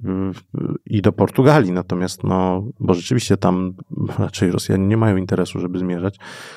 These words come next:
no natomiast no, mm, to jest to pytanie jakby, jak, e, się odnosimy do naszego kraju, do naszego domu, do Polski i tak dalej. Bo ja mogę mieć wiele rzeczy do zarzucenia Polsce. Mnie strasznie wkurzają takie teksty,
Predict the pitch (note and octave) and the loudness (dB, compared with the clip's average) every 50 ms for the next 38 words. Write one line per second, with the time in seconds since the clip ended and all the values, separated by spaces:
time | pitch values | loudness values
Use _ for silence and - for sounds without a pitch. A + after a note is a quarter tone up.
0 | - - - G#2+ G#2 G2 - A2+ A2 G#2+ G#2+ - A2 A2 A2 - _ - - _ | -12 -2 0 0 2 2 2 0 0 0 0 -2 -4 -4 -4 -10 _ -20 -20 _
1 | - - A2+ A2 A2 A2+ A2+ A2+ A2 A2 - G#2+ G#2+ G#2 - - G#2+ - A2 G#2+ | -8 -4 -2 0 0 0 -2 -2 -4 -2 0 0 0 0 0 -4 -4 -4 -2 0
2 | - G2 F#2+ F#2+ F#2+ G2 G2 F#2+ F#2+ G2 G2 G2 G2+ G#2+ G#2+ - - - _ _ | 0 0 2 2 0 0 -2 -2 -2 0 0 0 0 -2 -4 -6 -18 -20 _ _
3 | _ _ _ - - G#2 G#2 G2+ G2 _ - - G#2+ G#2 G#2 G2+ - - G#2+ G2+ | _ _ _ -2 2 2 2 2 0 _ -4 0 2 2 2 2 2 0 0 2
4 | G#2+ G#2+ G2+ - - G2 F2+ F#2+ F#2+ G2 F#2 - A2 F#2+ G2 F#2+ - A2 G2+ F#2+ | 2 0 0 0 0 0 2 2 2 0 0 -2 -2 -2 -2 0 2 2 2 2
5 | F2 E2+ F2 E2+ - F#2 F2+ F2+ E2 F2 F#2+ F#2+ F#2+ F2+ E2+ G2 - - F2 E2+ | 2 0 -4 -6 -6 -6 -6 -6 -4 -2 0 0 0 -2 -4 -4 -4 -4 -4 -4
6 | - - - - G#2 G2+ - - F#2+ F#2 F#2 G2 - G2 G2+ G#2+ _ _ _ _ | -6 -10 -10 -8 -8 -8 -6 -8 -8 -6 -6 -6 -6 -6 -8 -10 _ _ _ _
7 | _ _ _ _ _ _ _ _ _ _ _ - B2 C#3+ D#3+ F3 F3+ F#3 F#3 F3+ | _ _ _ _ _ _ _ _ _ _ _ 2 4 4 4 4 2 2 0 0
8 | E3+ E3 F3 E3 D3 C#3 C3 C3 - - C3+ C3 A#2 A#2+ A#2 A2+ A2+ - - A#2+ | 0 2 4 4 4 4 2 0 -2 0 0 2 2 2 2 0 0 2 2 4
9 | A2 G#2 F#2 - G2 F#2 F2+ - - G2 F#2+ F#2 - - A2 - - G2+ - - | 4 4 4 4 2 0 0 0 0 0 0 0 0 -2 -2 0 0 -2 -2 -2
10 | - A2+ G#2+ G#2+ G#2 G2+ F#2+ - F#2+ - A2+ - - - F#2+ - - - - F#2 | 0 2 4 4 4 4 2 0 -2 -8 -8 -4 -4 -4 -4 -4 -6 -6 -6 -6